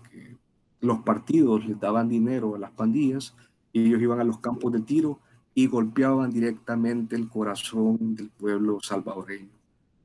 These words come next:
Entonces, básicamente, este tipo de acciones, ¿no? Esta, esta,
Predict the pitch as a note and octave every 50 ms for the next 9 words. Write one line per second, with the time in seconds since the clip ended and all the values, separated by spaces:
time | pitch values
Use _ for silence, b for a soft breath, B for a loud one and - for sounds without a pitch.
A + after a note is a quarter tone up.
0 | _ - B2 C3+ C3+ C3+ D#3+ E3 - - - B2 D3 C#3+ C3+ - D#3 - D#3 D3+
1 | D#3 D#3+ D#3+ F3 E3 C3+ - - A#2+ A2+ A#2 A#2+ - - B2 - C#3+ B2+ - D3
2 | D3 C3+ A#2+ A2+ - - - - E3 D#3+ D3+ C#3 B2+ A2 A2 A2 A2 G#2+ A2 B2
3 | - - - - - - C#3 - - A2+ - - C#3 C3